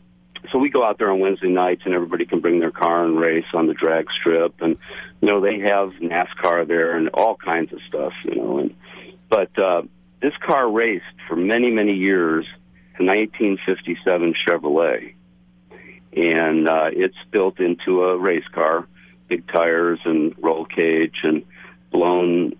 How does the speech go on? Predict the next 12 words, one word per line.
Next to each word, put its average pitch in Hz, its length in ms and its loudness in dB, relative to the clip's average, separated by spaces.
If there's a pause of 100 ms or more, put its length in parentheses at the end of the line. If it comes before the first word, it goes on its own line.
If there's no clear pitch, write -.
(420)
four 87 200 2
hundred 82 240 0
and 78 140 0 (180)
sixty-eight 85 520 -2 (120)
cubic 85 360 -2
inch 82 300 0
big 82 220 -2
block 80 420 0 (920)
and 92 640 2
he 107 120 0
had 127 140 0
it 117 60 -8